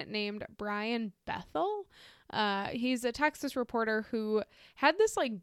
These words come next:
ghost mailing list, um, or, like, newsletter, uh, back in the nineties, and he, in that newsletter to, like, friends or something, talked about two black-eyed children encounters,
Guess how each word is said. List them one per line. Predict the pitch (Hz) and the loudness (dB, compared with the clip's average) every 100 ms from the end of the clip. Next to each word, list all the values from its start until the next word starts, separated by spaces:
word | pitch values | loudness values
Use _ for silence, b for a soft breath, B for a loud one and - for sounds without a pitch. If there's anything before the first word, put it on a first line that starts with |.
| _ | _
ghost | - 185 214 - - - _ _ | 0 0 0 -6 -10 -14 _ _
mailing | 208 196 175 196 226 254 277 | -8 -2 0 0 0 0 0
list, | 294 311 302 - - - - | 2 2 0 -8 -14 -12 -2
um, | 202 190 185 185 | 0 2 0 -2
or, | 202 | -2
like, | 202 185 - | -2 -4 -6
newsletter, | 180 185 208 220 247 269 285 294 B B B | -6 -6 -6 -2 0 0 -2 -6 B B B
uh, | - 208 208 | 0 2 2
back | 220 220 233 | 2 0 0
in | 240 | -4
the | 240 | -4
nineties, | 233 226 233 233 233 | -2 -2 -4 -4 -4
and | 220 208 | -4 -4
he, | 214 214 208 - _ - | -4 -4 -6 -8 _ 0
in | 254 262 | 2 4
that | 220 202 | 2 0
newsletter | 214 208 202 196 202 202 | -2 -4 -4 -4 -6 -6
to, | 208 | -6
like, | 190 190 | -6 -8
friends | - 202 196 190 | -2 -2 -2 -4
or | 185 | -6
something, | 190 185 196 196 | -8 -6 -4 -4
talked | 208 214 202 - | -6 -4 -4 -4
about | 202 196 - | -6 -6 -6
two | 262 254 262 - | -6 -4 -4 -4
black-eyed | 214 202 202 214 202 190 - | -6 -8 -6 -4 -4 -4 -8
children | - 196 196 196 190 | -4 -2 -2 -4 -6
encounters, | - 196 - 370 - 202 - 311 | -8 -10 -4 -4 -2 -4 -2 -4